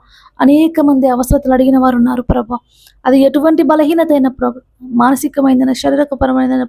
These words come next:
ప్రభా, ప్రతి దాని నుంచి తండ్రి యెహోవా రాఫావు తండ్రి, వారి జీవితాల్లో సంచరించండి, వారి కుటుంబాల్లో సంచరించండి ప్రభా. మీకు అయిష్టమైన ప్రతి దానిని దహించు, అగ్నివై తండ్రి దహించండి తండ్రి. అయా, విశ్వాసులుగా ఉన్నవారి ప్రతి జీవితంలో కూడా ప్రభా,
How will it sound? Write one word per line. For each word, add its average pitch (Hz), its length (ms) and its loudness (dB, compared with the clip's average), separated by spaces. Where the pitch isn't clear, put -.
ప్రభా, 247 200 -4
ప్రతి 269 200 0
దాని 285 300 2
నుంచి 311 280 0
తండ్రి 254 280 2
యెహోవా 277 420 2
రాఫావు 269 560 -2
తండ్రి, 240 320 -4
వారి 254 140 2
జీవితాల్లో 277 480 0
సంచరించండి, 294 680 -2
వారి 285 160 0
కుటుంబాల్లో 320 400 0
సంచరించండి 302 600 -6
ప్రభా. 254 200 -10
మీకు 254 180 0
అయిష్టమైన 294 560 2
ప్రతి 277 260 -2
దానిని 302 320 0
దహించు, 320 500 0
అగ్నివై 330 360 0
తండ్రి 269 360 -4
దహించండి 254 560 -2
తండ్రి. 247 260 -10
అయా, 226 180 2
విశ్వాసులుగా 240 680 0
ఉన్నవారి 247 420 0
ప్రతి 247 440 -6
జీవితంలో 269 520 0
కూడా 262 200 0
ప్రభా, 240 420 -10